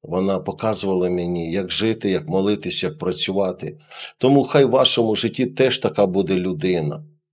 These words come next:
І ви будьте такою людиною, як моя мама, щоби ви теж про когось попіклувалися, когось несли в своєму серці до Бога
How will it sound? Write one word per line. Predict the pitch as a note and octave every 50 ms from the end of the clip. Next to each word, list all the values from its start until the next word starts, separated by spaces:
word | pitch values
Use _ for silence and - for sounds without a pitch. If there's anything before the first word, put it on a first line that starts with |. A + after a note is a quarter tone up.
| _ _ _ _ - - -
І | - A#2+
ви | A2+ G2 A2+ A2
будьте | G2+ F2+ G2+ F#2+ - - F#2 F2 D#2+ D2+ - - - _ _ _
такою | - F#2+ - - G#2 G2+ F#2+ F#2+ F2+
людиною, | F2+ F#2 D#2 D#2 G#2 A2 A2+ A2 G2 F#2 F2+ E2+ E2+ D#2+ D#2 D2+ - _ _ _ _ -
як | F2 F#2+ F#2 -
моя | F2+ G2 F#2+ F#2
мама, | F#2 F#2+ G2+ A2 A#2 A#2 A2 G2+
щоби | F#2 - - - F#2+ E2+ D2+ F2 F2+ F2 D#2+ - - _ _ _ _ _ _ _ _ _ -
ви | E2+ F2 G2 G#2 G2+ G2+ G2+ G2 F#2+ F2+
теж | D#2 - - A#2 A2 G2 F2 -
про | - F2+ F#2 -
когось | - F#2+ F#2 F2+ -
попіклувалися, | - - E2+ D#3 - F3 D2+ - F#2 F2+ F#2+ A#2 C3 B2 A2+ G#2 G2 - - - - - - - _ _ _ _ _ _ _ _ _ _ _ _
когось | - - G#2+ F#2+ G2+ A2+ A2+ A2 G#2 - - - - _ _ -
несли | F#2+ G#2+ G#2 - - A#2 B2+
в | A2
своєму | - - - G2+ G2+ G2+ G2+ G2
серці | F#2 - - A#2+ G#2 F#2 F#2 - - G2
до | E2+ D#2 D#2 F#2+
Бога | F2+ E2+ F#2 G2+ F#2+ F#2+ F#2 - - - - -